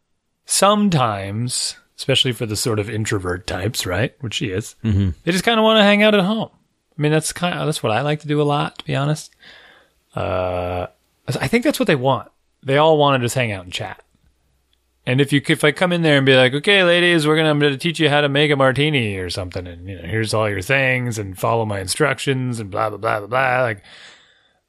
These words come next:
Speaker 1: eh, it's not gonna go well.
Speaker 2: Yeah, that's not her thing. It doesn't sound like.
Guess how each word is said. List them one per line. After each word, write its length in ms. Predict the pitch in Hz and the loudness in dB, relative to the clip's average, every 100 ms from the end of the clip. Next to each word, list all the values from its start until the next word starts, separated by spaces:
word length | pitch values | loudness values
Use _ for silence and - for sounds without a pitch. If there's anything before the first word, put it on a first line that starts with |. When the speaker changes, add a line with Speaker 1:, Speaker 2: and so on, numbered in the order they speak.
| _ | _
Speaker 1:
eh, 580 | 208 202 190 180 170 165 | -2 0 2 2 2 2
it's 140 | 156 | 2
not 60 | 156 | 0
gonna 120 | 131 | 0
go 120 | 95 85 | -4 -10
well. 200 | 87 - - _ | -12 -16 -18 _
Speaker 2:
Yeah, 80 | 131 | 0
that's 180 | 120 - | 0 0
not 120 | 127 | -2
her 100 | 117 | -2
thing. 220 | - 127 | -2 -4
It 80 | 92 | -2
doesn't 200 | 101 98 | -4 -4
sound 220 | 95 87 | -4 -6
like. 240 | - - | -10 -14